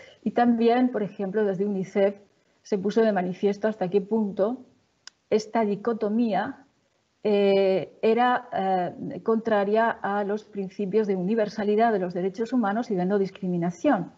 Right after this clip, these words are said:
Implicaba obligaciones humanitarias asimétricas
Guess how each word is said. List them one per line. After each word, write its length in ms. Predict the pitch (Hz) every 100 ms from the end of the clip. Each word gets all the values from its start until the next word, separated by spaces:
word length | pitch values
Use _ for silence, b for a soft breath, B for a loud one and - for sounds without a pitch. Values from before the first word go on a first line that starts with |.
| b b b b _ -
Implicaba 500 | 175 190 185 196 202
obligaciones 640 | 214 185 175 202 196 196
humanitarias 600 | 185 180 180 196 196 196
asimétricas 800 | 226 254 240 240 233 - 285 285